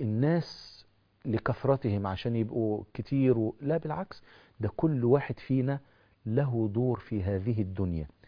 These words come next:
ايه دورك في الحياة؟ قول لي حضرتك قدمت ايه؟ قولي لي حضرتك عملت ايه؟ ماذا قدمت لدين الله؟ ماذا قدمت لنفسك؟ عشان خاطر تيجي يا مسكين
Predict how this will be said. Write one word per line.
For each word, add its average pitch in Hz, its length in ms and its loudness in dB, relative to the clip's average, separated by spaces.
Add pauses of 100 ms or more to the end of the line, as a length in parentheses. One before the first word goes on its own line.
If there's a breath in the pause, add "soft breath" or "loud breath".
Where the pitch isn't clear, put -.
(180 soft breath)
ايه 175 140 10
دورك 120 340 4
في - 80 -8
الحياة؟ 82 380 -6 (300 soft breath)
قول 196 120 10
لي 170 120 2
حضرتك 131 420 -4
قدمت 101 420 -4
ايه؟ 87 180 -8 (360 soft breath)
قولي 123 220 4
لي 151 80 4
حضرتك 117 480 0
عملت 104 340 -4
ايه؟ 87 220 -4 (440 loud breath)
ماذا 131 400 4
قدمت 117 680 -2
لدين 120 380 2
الله؟ 110 340 4 (240 soft breath)
ماذا 107 340 2
قدمت 110 560 -4
لنفسك؟ 101 680 -4 (300 soft breath)
عشان 104 260 -4
خاطر 120 400 -2
تيجي 110 360 -2
يا 101 80 2
مسكين 101 640 2